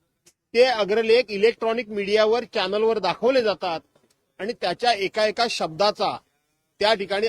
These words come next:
अर्थ हा काढला जातो, लिहिला जातो, बोललं जातं.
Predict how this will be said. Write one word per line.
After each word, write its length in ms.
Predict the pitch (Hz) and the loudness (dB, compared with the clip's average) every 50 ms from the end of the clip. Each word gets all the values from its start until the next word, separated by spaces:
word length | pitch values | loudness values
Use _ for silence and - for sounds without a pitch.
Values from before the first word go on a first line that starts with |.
| - | 0
अर्थ 300 | - 202 226 233 - - 220 190 147 127 - _ _ _ _ _ - | 0 0 0 0 0 -2 -2 -2 -2 -4 -8 _ _ _ _ _ -8
हा 60 | 202 | -8
काढला 440 | 196 - - 170 170 180 185 208 220 | -6 -4 -2 -2 -2 0 0 0 0
जातो, 320 | 208 208 202 - 240 226 | 0 0 0 0 0 -2
लिहिला 400 | 220 185 170 160 190 202 208 208 | 0 0 -2 -2 0 0 0 0
जातो, 340 | 202 214 202 - - 240 233 | 0 0 -2 -2 0 -2 -2
बोललं 380 | 196 175 180 185 196 202 220 220 | 0 0 -2 -2 -2 0 0 0
जातं. 420 | 202 214 202 - - 240 240 208 | 2 0 0 0 -2 -4 -4 -6